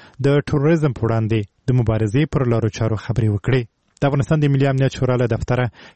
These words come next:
خپرې سوې بېلابېلې اعلامیې وایي، محمد حنیف اتمر د اتم نړیوال امنیتي کنفرانس په څنډه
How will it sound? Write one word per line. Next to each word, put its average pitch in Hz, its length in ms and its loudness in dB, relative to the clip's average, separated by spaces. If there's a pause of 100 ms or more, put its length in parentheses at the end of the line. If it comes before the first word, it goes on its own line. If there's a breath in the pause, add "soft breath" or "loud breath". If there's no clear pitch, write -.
خپرې 123 320 0
سوې 139 200 0 (160)
بېلابېلې 127 580 2
اعلامیې 120 420 2
وایي، 104 200 0 (300)
محمد 117 360 0
حنیف 110 240 -2
اتمر 135 320 0 (420 loud breath)
د 160 40 2 (120)
اتم 180 220 0 (140)
نړیوال 131 320 2 (100)
امنیتي 123 280 0
کنفرانس 120 500 -2 (100)
په 113 80 0
څنډه 156 320 0